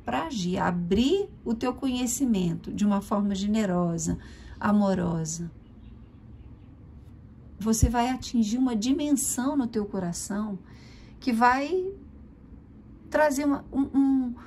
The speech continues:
um olhar novo pra vida e pras pessoas. Você vai ser capaz de olhar as pessoas com outros olhos. E, por consequência, a si mesmo.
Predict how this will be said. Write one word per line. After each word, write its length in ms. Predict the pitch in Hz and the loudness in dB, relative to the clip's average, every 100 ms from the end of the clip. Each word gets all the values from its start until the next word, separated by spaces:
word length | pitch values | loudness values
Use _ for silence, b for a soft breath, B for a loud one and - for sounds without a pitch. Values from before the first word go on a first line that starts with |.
| B - | B 2
um 60 | 262 | 6
olhar 360 | 285 277 311 | 6 4 4
novo 440 | 285 277 339 294 226 | 4 4 2 -4 -6
pra 220 | - 190 | -4 -4
vida 500 | 185 220 285 285 - | -2 -2 0 -2 -2
e 180 | 285 381 | 0 0
pras 300 | 415 311 311 | 0 -4 -6
pessoas. 800 | - 311 277 247 226 220 - - - - - - - - - - - - - - - - - - - - B B - | -6 -8 -6 -4 -4 -4 -10 -18 -20 -20 -20 -20 -20 -20 -20 -20 -20 -20 -20 -18 -18 -18 -18 -20 -20 -20 B B 0
Você 280 | 233 339 | 2 2
vai 280 | 330 320 285 | 0 0 0
ser 240 | 226 - 339 | -4 -4 -2
capaz 640 | 294 - 240 262 311 277 | -2 0 2 4 2 -2
de 120 | 214 247 | -2 -2
olhar 360 | 233 233 294 | 2 2 2
as 120 | 277 | -2
pessoas 340 | - 247 277 262 | -4 -6 -4 -6
com 160 | - | -2
outros 460 | 254 247 240 240 - | -2 -2 -6 -8 -4
olhos. 540 | 208 175 185 190 - - - - - B B B B - | -4 -2 -6 -10 -14 -20 -20 -20 -20 B B B B -6
E, 360 | 302 339 240 - - - | -2 0 0 -2 -16 0
por 280 | 262 349 - | 2 2 0
consequência, 920 | 277 277 285 - 220 175 170 - - - - - - - - - | 0 2 0 -2 -2 -2 -4 -10 -12 -16 -20 -20 -20 -20 -14 -4
a 100 | 220 | -4
si 200 | - 269 | -2 -2
mesmo. 420 | 226 165 170 | 0 -2 -6